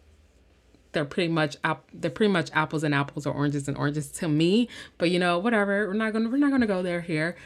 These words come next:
But, um, so essentially, I ended up paying ten dollars for Antebellum, but we couldn't watch it because Amazon Prime. I'm gonna need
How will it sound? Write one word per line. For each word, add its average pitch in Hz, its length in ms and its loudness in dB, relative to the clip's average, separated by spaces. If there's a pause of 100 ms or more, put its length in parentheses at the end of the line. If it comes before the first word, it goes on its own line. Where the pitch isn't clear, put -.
(220)
But, 175 140 4
um, 160 260 4
so 185 140 0
essentially, 196 640 0
I 160 120 -4
ended 165 180 0
up 160 100 -6
paying 165 220 -2
ten 170 160 -4
dollars 151 460 0
for 147 840 -2
Antebellum, 175 600 0 (300)
but 180 140 2
we 165 180 -6
couldn't 285 480 6
watch 233 300 8
it 175 140 0
because 165 400 0 (840)
Amazon 254 400 10
Prime. 175 440 4 (100)
I'm 180 160 6
gonna 262 120 6
need 240 440 4